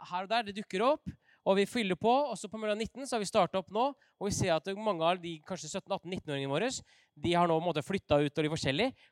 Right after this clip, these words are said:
Kommer det kull underfra? Mange av litt våre egne barn også, det er utrolig stas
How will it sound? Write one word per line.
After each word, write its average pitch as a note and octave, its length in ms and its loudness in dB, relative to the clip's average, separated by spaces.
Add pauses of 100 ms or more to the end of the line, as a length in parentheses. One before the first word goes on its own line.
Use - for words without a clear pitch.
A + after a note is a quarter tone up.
Kommer G3 280 0
det - 100 -2
kull F#3+ 240 0
underfra? F#3+ 440 6
Mange G3 360 0
av G3 140 -2
litt E3+ 180 -6
våre F3+ 260 0
egne D3 260 -2
barn D#3 200 6
også, G#3 200 -4
det F#3+ 100 0
er F#3 100 -2
utrolig D3 480 -2
stas B3 380 4